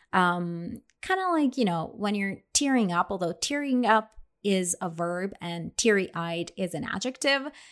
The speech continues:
So when you're teary-eyed, that means that you, um, that,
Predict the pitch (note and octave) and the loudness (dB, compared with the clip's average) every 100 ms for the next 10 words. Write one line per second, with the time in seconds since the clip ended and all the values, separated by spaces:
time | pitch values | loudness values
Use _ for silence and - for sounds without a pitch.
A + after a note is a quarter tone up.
0 | - - - A#3 A3+ G3+ A#3+ B3+ B3+ - | -20 2 10 12 12 8 2 2 -2 -2
1 | D#4+ D4+ C4 F3 F3 F3 E3+ - F3+ F3+ | 0 2 2 2 0 -2 -2 0 0 -2
2 | F3 - E3+ E3 - _ _ _ _ _ | -6 0 0 0 -6 _ _ _ _ _
3 | _ _ - - _ - G3 G#3+ G#3 G3+ | _ _ -6 -6 _ 0 2 2 2 2
4 | F#3 F3+ E3 - F#3+ F#3 F3+ F3 - G3+ | 2 0 -2 0 0 2 0 -4 -2 4
5 | F#3 G#2+ | 4 2